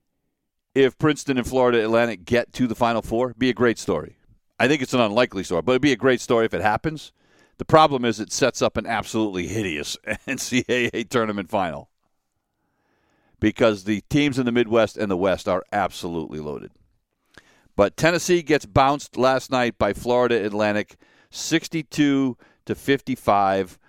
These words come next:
Um, this was a game that it looked like Tennessee had it under control, but Tennessee went through a six-minute stretch in the second half where they scored a grand total of four points.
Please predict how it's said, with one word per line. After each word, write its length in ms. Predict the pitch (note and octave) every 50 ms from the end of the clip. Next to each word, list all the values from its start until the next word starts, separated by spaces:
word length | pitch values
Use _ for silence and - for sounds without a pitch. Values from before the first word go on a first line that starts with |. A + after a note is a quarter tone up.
| _ _ _ _ _
Um, 760 | - F#2 F#2 F#2+ F#2+ F#2+ F#2+ G2 F#2+ F#2+ F#2 F#2 F2+ E2+ - _ _ _ _ _ _ _ _ _ _ _ _ _ _ _ _ _ _ _ _ _ _ _ _ _ _ _ _ _ _ _ _ _ _ _ _ _
this 300 | B2 A2 B2 D#3 D#3 -
was 140 | D#3+ D#3 D3
a 60 | D#3
game 340 | B2+ B2 C#3 D3 D3+ D3+ D3
that 200 | C#3 C3+ B2+ -
it 160 | A#2 A#2+ A#2
looked 220 | B2 C3+ C3+ -
like 200 | D#3 D3 C3+ A#2+
Tennessee 720 | - - D3+ C#3+ C#3+ B2+ - - - C#3 C#3+ C#3+ C#3+ C#3 - _ - _ _ _ _ _ -
had 240 | - B2+ C3 C3+ D3
it 100 | D3+ C#3+
under 200 | D3 D3 D3 C#3
control, 640 | - - C3 A#2+ - - C#3 C3+ D3 D#3+ E3 D#3+ D#3 _ _ _ _ _ _ _ _ _ _ _ _ _ _ _ _ _ _ _
but 140 | - G#2 G#2+ _ _ - G#2 - _ -
Tennessee 680 | - C3 C3+ C#3+ C3 - - C3+ C#3+ D#3 E3 E3+ D#3+ _ _ _ _ _ _ _ _ _ _ _ -
went 240 | D#2 G2+ A#2+ B2+ -
through 200 | - C3 B2+ -
a 120 | G#2 G#2+
six-minute 760 | - - - - - D#3+ - - - - C3+ C#3+ D3 D3+ -
stretch 380 | - - - D3 D3 D3 - -
in 80 | C3+
the 80 | A#2+ A#2
second 380 | - - D3 D3 - - C3+ A#2
half 280 | B2+ C3 D3 D#3 -
where 120 | - B2 A#2+
they 120 | A#2+ A#2
scored 340 | G#2+ - - B2 B2+ C3 C3
a 40 | A#2
grand 340 | - A2 B2 C3 C#3 C3
total 360 | - C#3 C3 C#3 C#3 D3 C#3 -
of 160 | - B2 A#2+
four 280 | - - - C3+ C#3 C#3+
points. 540 | A#2+ C3 C#3 D3 C#3+ A#2 - - - -